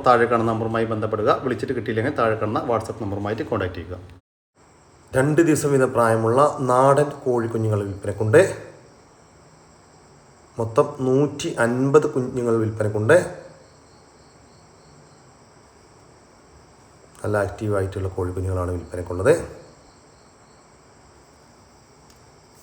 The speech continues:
Speaker 2: ഇതിൻ്റെ ചോദിക്കുന്ന വില നാൽപത്തിയഞ്ച് രൂപയാണ്. രണ്ട് ദിവസം വീതം പ്രായമുള്ള ഒരു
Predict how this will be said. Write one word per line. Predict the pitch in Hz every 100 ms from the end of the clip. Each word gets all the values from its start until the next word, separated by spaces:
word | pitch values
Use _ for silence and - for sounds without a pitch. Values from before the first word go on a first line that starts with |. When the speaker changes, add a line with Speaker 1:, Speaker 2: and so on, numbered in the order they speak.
| -
Speaker 2:
ഇതിൻ്റെ | 117 110 107
ചോദിക്കുന്ന | 123 - 123 107
വില | 131 151 - 120
നാൽപത്തിയഞ്ച് | 117 123 117 - 107 165 127 110 107
രൂപയാണ്. | 92 98 98 151 170 123
രണ്ട് | 107 113
ദിവസം | - 113
വീതം | 107 104
പ്രായമുള്ള | 107 101 101 107 151 - - - - - - - - - - -
ഒരു | 143